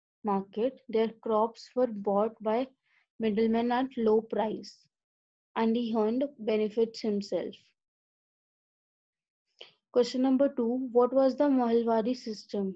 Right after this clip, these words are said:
Discuss. The Mahalwari system was introduced in nineteen twenty-two in western U P, the central provinces,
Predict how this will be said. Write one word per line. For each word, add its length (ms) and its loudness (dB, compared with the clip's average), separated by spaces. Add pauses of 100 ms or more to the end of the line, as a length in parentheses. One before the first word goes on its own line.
(120)
Discuss. 560 -2 (100)
The 80 -2
Mahalwari 680 2
system 420 -6
was 280 2
introduced 580 -2
in 160 2
nineteen 520 0
twenty-two 800 -4 (420)
in 220 2
western 480 -2
U 240 -6
P, 180 -6 (520)
the 100 -6
central 480 0
provinces, 800 0